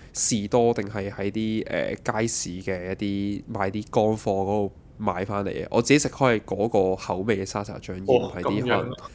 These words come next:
Speaker 1: 李錦記定唔知點樣嘅沙茶醬嘅，係啊。
Speaker 2: 我要求低，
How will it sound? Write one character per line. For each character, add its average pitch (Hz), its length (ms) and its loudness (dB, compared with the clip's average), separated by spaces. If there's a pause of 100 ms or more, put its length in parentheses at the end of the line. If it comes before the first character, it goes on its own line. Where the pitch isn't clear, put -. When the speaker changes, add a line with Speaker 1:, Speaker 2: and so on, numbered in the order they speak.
(140)
Speaker 1:
李 107 200 4
錦 107 260 0
記 107 160 4
定 95 140 -6
唔 98 40 -12
知 107 120 -6
點 95 200 -6
樣 101 60 -6
嘅 101 140 -4
沙 101 160 -8
茶 107 100 -10
醬 - 200 -10
嘅， - 680 -16
係 - 20 -4
啊。 - 100 -8 (560)
Speaker 2:
我 139 100 10
要 151 140 12
求 165 200 10
低， 131 60 8